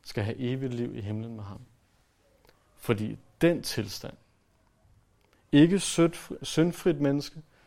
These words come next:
men et tilgivet menneske, det er dem, Gud ved er kommet til ham af egen fri vilje, som har søgt hans kærlighed og hans tilgivelse. Og det er dem, Gud ønsker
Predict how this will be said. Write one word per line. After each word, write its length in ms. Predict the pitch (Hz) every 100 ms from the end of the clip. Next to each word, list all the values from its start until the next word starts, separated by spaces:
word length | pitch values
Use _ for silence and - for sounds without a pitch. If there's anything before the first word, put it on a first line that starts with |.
| _ _ _
men 200 | 117 104
et 120 | 95
tilgivet 600 | - - 190 196 160 123
menneske, 480 | 101 92 - - - _ _ _ _ _ _ _ _ _ _ _ _ _ _ _ -
det 60 |
er 40 | 127
dem, 100 | 131
Gud 220 | 131 135 131
ved 420 | 117 117 127 127 - _ _ _ _ _
er 60 | 113
kommet 400 | - 113 120 135
til 140 | -
ham 340 | 98 110 110 127 - _ -
af 100 | - -
egen 280 | 113 135
fri 240 | - - 131
vilje, 420 | 113 107 123 135 _ _ _ _ _ _ _ _ -
som 200 | - 104
har 100 | 101
søgt 340 | - 151 151
hans 260 | - 135 127
kærlighed 400 | - 113 117 131
og 60 |
hans 220 | 98 113 -
tilgivelse. 540 | 123 110 123 - - _ _ _ _ _
Og 120 | - 104
det 60 |
er 60 | 95 -
dem, 280 | 135 143 - -
Gud 240 | 117 117 -
ønsker 380 | 110 107 -